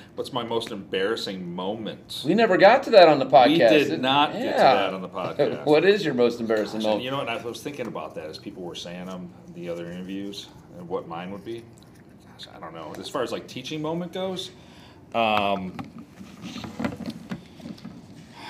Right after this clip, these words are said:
Speaker 2: I mean, besides the day after every Ohio State-Michigan game.
Speaker 1: Yeah, those are bad.
Speaker 2: <laughs>
Speaker 1: Those are bad. Um,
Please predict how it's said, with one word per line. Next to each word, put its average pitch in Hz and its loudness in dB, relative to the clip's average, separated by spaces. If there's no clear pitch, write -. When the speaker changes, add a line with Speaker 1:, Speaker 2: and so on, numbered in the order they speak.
Speaker 2:
I 123 -2
mean, 135 2
besides 131 8
the 110 -6
day 117 4
after 110 4
every 104 0
Ohio 101 2
State-Michigan 95 -6
game. 90 -12
Speaker 1:
Yeah, 90 -8
those 110 -6
are 95 -2
bad. 139 -4
Speaker 2:
<laughs> - -20
Speaker 1:
Those 107 -14
are 78 -10
bad. 62 -16
Um, 90 -4